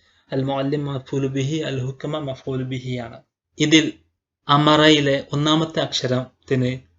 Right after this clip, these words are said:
ഹംസയുണ്ട്. സഅലയിലെ സഅല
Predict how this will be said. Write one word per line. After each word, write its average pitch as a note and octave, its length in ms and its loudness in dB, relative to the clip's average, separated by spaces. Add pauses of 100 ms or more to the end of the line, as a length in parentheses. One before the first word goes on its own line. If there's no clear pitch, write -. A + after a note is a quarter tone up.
(280)
ഹംസയുണ്ട്. C3 840 0 (420)
സഅലയിലെ C#3 840 0 (480)
സഅല D3+ 560 0